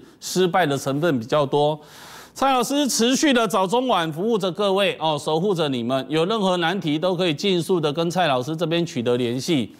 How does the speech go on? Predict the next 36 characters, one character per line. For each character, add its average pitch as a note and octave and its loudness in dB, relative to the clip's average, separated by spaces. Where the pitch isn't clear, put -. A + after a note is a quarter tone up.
我 C#3+ 2
一 F3 2
定 F3+ 2
给 D3+ 2
你 D3+ 0
及 D#3 -2
时 C#3+ 0
救 C#3+ 2
援。 G#2 -6
来， G#3+ 0
唯 C4+ 4
有 C4 4
这 C#4+ 2
样 D4 -2
才 G#3+ -4
有 C#4 0
可 G3+ -4
能 F#3 -2
在 B3+ 0
虎 D#3+ 0
年 D#3 0
啊 D#3 0
虎 A#3+ 2
虎 C#3 0
生 G3 -2
风， G#3 -2
对 G#3 0
不 A3 2
对？ B3 0
才 F3+ -4
能 G#3+ -2
够 G3+ 0
行 F#3 0
稳 C#3+ 0
致 F3 0
远。 G2+ -10